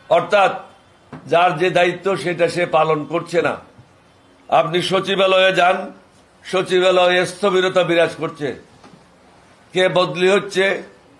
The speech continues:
কে কোথায় যাচ্ছে, কে প্রমোশন হচ্ছে, এটা নিয়ে সবাই ব্যস্ত। তারা নিজের যে কাজ, সেটা তারা সঠিকভাবে করছে না। আমি, বাংলাদেশ বর্তমান সরকারের উচিত হবে,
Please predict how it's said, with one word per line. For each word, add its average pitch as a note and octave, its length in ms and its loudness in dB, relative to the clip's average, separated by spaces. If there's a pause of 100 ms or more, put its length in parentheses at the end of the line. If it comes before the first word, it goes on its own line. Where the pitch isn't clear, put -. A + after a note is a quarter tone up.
(160)
কে F#3 140 0
কোথায় F3+ 380 2
যাচ্ছে, F3 460 -2
কে F3 240 -2
প্রমোশন F3 520 0
হচ্ছে, F#3 420 -2 (360)
এটা E3+ 260 0
নিয়ে F#3 300 2
সবাই F3 360 2
ব্যস্ত। D#3 480 -2 (1000)
তারা F3 180 4
নিজের E3+ 460 0
যে F#3 140 0
কাজ, F#3 340 4 (600)
সেটা F#3 280 0
তারা F3+ 240 4
সঠিকভাবে E3 580 -2
করছে D#3 360 -4
না। B2 140 -6 (560)
আমি, F#3 260 -2 (760)
বাংলাদেশ F3+ 720 0 (260)
বর্তমান F3 440 0
সরকারের F#3+ 480 2
উচিত F3+ 280 -2
হবে, D#3+ 300 2